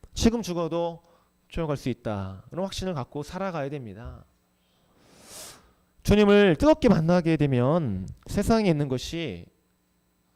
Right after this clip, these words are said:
그냥 물거품처럼 여기에 돼 있어요. 배설물처럼. 바울도 그랬잖아요.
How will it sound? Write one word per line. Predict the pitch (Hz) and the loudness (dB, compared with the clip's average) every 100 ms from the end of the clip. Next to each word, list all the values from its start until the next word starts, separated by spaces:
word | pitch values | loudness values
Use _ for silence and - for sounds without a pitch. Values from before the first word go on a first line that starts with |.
| _ | _
그냥 | _ 127 110 | _ -10 -6
물거품처럼 | 151 180 175 160 143 131 131 | -4 -2 -4 -6 -4 -4 -4
여기에 | 127 143 151 | -2 0 0
돼 | 147 113 | -2 -4
있어요. | - 117 | -6 -8
배설물처럼. | 151 208 185 165 131 104 104 110 90 _ - | -6 -4 -6 -8 -8 -8 -10 -14 -20 _ -6
바울도 | - 151 175 175 | 2 6 6 6
그랬잖아요. | 147 143 151 127 107 123 | 2 2 0 0 0 -2